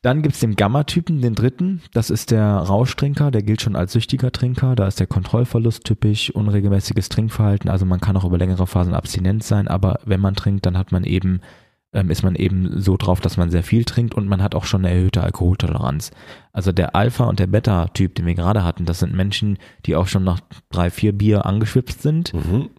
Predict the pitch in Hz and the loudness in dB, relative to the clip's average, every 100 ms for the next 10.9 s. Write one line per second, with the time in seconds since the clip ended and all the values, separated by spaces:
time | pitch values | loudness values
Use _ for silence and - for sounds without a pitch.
0 | _ _ 101 101 95 104 98 110 117 - | _ _ 0 2 2 0 2 0 0 -2
1 | 71 104 - 123 113 98 95 120 - 117 | -2 -4 -4 -6 -4 -2 0 0 0 0
2 | 113 117 110 107 104 98 104 104 - _ | 2 2 0 0 0 0 0 -2 -8 _
3 | 98 78 95 - 95 82 - 92 101 101 | -2 0 0 2 0 2 0 2 2 2
4 | - 92 87 95 92 87 - 107 98 90 | 0 -2 0 -2 0 -2 0 2 2 2
5 | - 90 85 90 87 - - _ 80 85 | 0 -2 0 2 0 -2 -10 _ -2 2
6 | 87 107 98 87 90 92 90 - 95 90 | 2 2 0 0 0 2 0 0 0 2
7 | 87 - - - 101 98 95 101 101 - | 0 -4 -8 -4 0 0 2 2 0 -4
8 | 92 - 98 - 78 95 - - - 90 | -6 0 -2 0 -2 -2 -4 -10 -6 -4
9 | 87 90 87 87 - 82 85 82 90 - | -2 -2 0 -2 -2 -2 0 0 -2 -4
10 | - - - - - 92 85 85 | -14 -20 -20 -20 -2 0 2 0